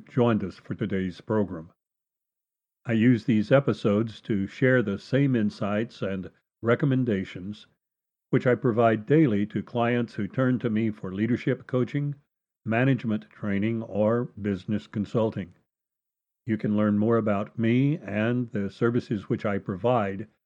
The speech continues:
at leader perfect dot com. When I started my leadership development firm twenty years ago, few speakers and coaches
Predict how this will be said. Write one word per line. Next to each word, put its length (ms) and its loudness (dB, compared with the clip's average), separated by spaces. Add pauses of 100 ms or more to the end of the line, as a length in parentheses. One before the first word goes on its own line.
(340)
at 320 -6
leader 340 2
perfect 600 -2 (440)
dot 400 -4
com. 500 -2 (1500)
When 220 6
I 360 2
started 600 4
my 240 2
leadership 500 -2
development 500 0
firm 360 -2
twenty 260 -4
years 340 0
ago, 400 -8 (680)
few 240 6
speakers 640 -2
and 240 -8
coaches 580 -4